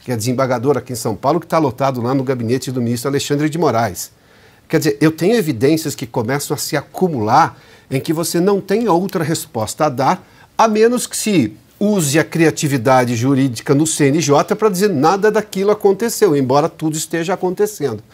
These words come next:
Então tem um, tem uma coisa que, além do prazo maior, do tempo maior de análise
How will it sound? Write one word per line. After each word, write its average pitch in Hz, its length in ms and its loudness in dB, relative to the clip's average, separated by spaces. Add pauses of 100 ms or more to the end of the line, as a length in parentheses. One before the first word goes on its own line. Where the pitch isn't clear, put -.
(300)
Então 170 240 -2
tem 196 220 2
um, 160 180 4 (340)
tem 185 140 2
uma 185 140 2
coisa 190 320 2
que, - 180 -2
além 190 280 2
do 208 120 0
prazo 156 500 2
maior, 139 360 4
do 139 120 -6
tempo 175 340 -2
maior 170 440 2
de 175 140 0
análise 131 580 2